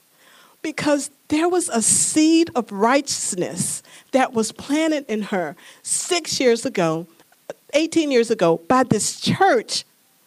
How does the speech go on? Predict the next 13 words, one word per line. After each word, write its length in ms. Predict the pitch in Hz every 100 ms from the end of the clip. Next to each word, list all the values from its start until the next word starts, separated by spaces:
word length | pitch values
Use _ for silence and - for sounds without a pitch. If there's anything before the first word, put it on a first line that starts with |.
| _ _ _ _ _ _ _ _
whose 320 | - 311 285 -
mission, 680 | 233 254 320 - 202 175 190 - _
whose 240 | - 262 247
outreach 680 | 262 339 339 220 196 180 - - -
was 160 | 247 240
to 120 | 240
send 400 | - 262 269 262
a 80 | 240
church 380 | - - 220 - -
bus 440 | 190 - - - _ _ _ _ _ -
and 200 | 220 202
feed 360 | - 226 190 160
kids. 500 | - 127 - -